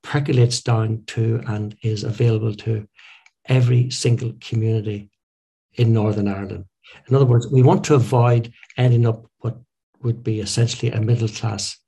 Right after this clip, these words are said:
peace process. And there's a real danger in that.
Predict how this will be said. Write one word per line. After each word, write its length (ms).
peace 200
process. 540
And 160
there's 220
a 60
real 220
danger 840
in 200
that. 200